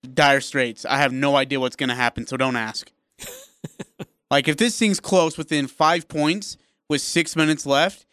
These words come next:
if this thing's within thirteen with the fourth quarter left, that's close enough for the Nuggets. That's all they need.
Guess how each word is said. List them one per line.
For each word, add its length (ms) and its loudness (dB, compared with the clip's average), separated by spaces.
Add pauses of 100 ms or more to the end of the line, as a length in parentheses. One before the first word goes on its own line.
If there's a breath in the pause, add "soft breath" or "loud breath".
(180)
if 120 0
this 200 0
thing's 200 0
within 300 -2
thirteen 680 0 (340)
with 140 -2
the 80 0
fourth 340 0
quarter 260 2
left, 380 0 (260)
that's 200 2
close 340 0
enough 180 0
for 120 -8
the 80 -2
Nuggets. 500 -4 (260)
That's 200 2
all 160 6
they 160 2
need. 320 -2